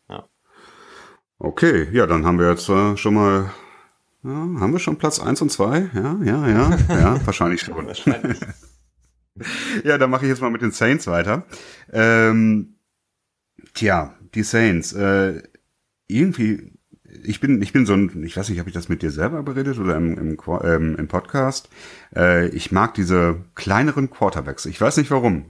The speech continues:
Speaker 2: Also, äh, Stafford ist ja, glaub ich, auch nicht so groß, ne?
Speaker 1: Ja.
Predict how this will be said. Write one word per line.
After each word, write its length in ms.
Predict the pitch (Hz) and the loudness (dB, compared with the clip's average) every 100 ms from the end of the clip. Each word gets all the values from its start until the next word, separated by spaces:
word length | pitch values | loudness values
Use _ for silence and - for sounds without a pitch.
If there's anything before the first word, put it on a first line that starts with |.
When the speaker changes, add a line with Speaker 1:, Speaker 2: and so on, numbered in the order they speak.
| - | -2
Speaker 2:
Also, 220 | 90 90 | 0 2
äh, 380 | 87 85 85 85 | 2 2 0 0
Stafford 380 | - 123 147 120 | 0 0 -2 -2
ist 80 | |
ja, 80 | 107 | -4
glaub 140 | 98 92 | -6 -6
ich, 80 | |
auch 40 | 87 | -4
nicht 140 | 127 | -4
so 80 | 82 | -4
groß, 340 | 71 78 71 | -10 -12 -8
ne? 140 | 95 165 - | -8 -8 -12
Speaker 1:
Ja. 200 | 107 | -16